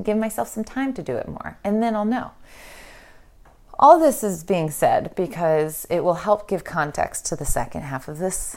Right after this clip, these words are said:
s-, story, which is, as I was writing this book, The Process, where I was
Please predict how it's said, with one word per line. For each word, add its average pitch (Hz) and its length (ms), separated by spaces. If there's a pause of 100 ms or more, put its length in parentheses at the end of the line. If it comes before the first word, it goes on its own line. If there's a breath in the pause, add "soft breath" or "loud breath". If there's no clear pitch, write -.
s-, - 400 (680)
story, 226 520 (120)
which 170 240
is, 170 440 (720 soft breath)
as 262 240
I 254 80
was 180 160
writing 156 320
this 160 140
book, - 380
The 156 80
Process, - 600 (1120)
where 165 220
I 143 100
was 139 540